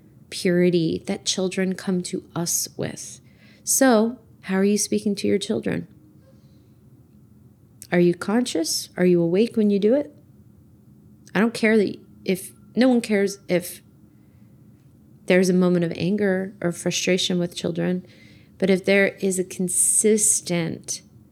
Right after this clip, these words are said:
feeding of things that your mom told you that isn't your truth, then it's time when we pull the Hierophant to change it.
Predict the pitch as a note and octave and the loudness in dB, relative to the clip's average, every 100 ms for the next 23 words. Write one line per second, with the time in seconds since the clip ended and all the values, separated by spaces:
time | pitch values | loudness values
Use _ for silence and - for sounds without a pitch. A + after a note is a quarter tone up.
0 | _ - A3+ A#3 G#3+ E3+ D#3+ F3+ F#3+ - | _ -2 2 4 4 0 -2 -6 -12 -18
1 | - - - - - F#3 F3+ F3 F3 - | -20 -20 -20 -14 -2 2 2 2 -2 -14
2 | - - A3 A3+ G3+ F#3+ - - - F3 | -14 -2 2 4 2 0 -6 -8 -2 0
3 | F3 - - - - - - - - E3+ | 2 -2 -8 -20 -20 -20 -20 -14 -6 -2
4 | E3 E3 F#3+ A#3 A3 G3+ F#3 F#3 F#3+ G3+ | 0 0 2 2 2 0 0 0 2 0
5 | G#3+ - - - - - - D#3 E3 D#3 | -2 -8 -20 -20 -20 -10 0 2 4 2
6 | - D3 F#3+ A3+ - G3 G#3+ A3+ - - | 2 2 4 2 0 2 4 2 -4 -18
7 | - - - - - - - - - - | -20 -20 -20 -20 -20 -20 -20 -20 -20 -8
8 | F#3+ F3 F3 E3+ - F#3 F3 E3+ F#3 - | 0 2 2 0 -2 0 2 0 -4 -12
9 | - F3+ F3 F3+ - F3+ F3 E3+ G3 A3 | -6 0 2 2 2 0 0 -2 -2 -2
10 | F#3 F#3 - F3+ G3 A#3 G#3 - | -2 -4 -6 -6 -2 -2 -2 -8